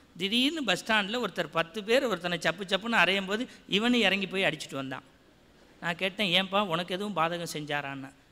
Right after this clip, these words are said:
"கூட்டத்தில் அடித்தாதான் கேட்க மாட்டான், அதனால அடித்தேன்னு." நீங்க சில பேர் பார்த்தீங்கன்னா அப்படி. சுக்ரீவன் வாண்டடா சண்டைக்கு போனோன்னே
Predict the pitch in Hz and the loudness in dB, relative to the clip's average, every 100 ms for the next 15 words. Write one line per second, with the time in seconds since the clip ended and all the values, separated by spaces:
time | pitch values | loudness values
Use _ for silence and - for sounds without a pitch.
0 | _ _ - 214 208 208 185 156 147 - | _ _ -8 -6 -4 -4 -2 -2 -2 -4
1 | 160 175 156 156 170 165 147 156 160 139 | -4 -6 -4 -4 -4 -4 -4 -2 -2 0
2 | 151 160 165 127 120 117 120 110 - - | 0 0 -2 -4 -6 -10 -12 -14 -18 -20
3 | - - - - - - - - _ _ | -20 -20 -20 -20 -20 -20 -20 -20 _ _
4 | _ _ _ _ _ _ _ _ 147 156 | _ _ _ _ _ _ _ _ -8 -6
5 | 147 170 180 220 208 180 170 175 202 165 | -2 0 2 0 -4 -4 -4 -6 -4 -4
6 | 147 139 - _ _ _ _ _ _ _ | -6 -16 -18 _ _ _ _ _ _ _
7 | _ _ _ - - 233 202 285 254 202 | _ _ _ -14 -8 -6 -4 -2 0 0
8 | 156 185 233 233 233 254 240 165 180 202 | 2 2 2 0 -2 0 -2 -2 -4 -6
9 | 185 180 165 175 175 185 180 147 185 | -6 -8 -6 -4 -4 -2 0 2 0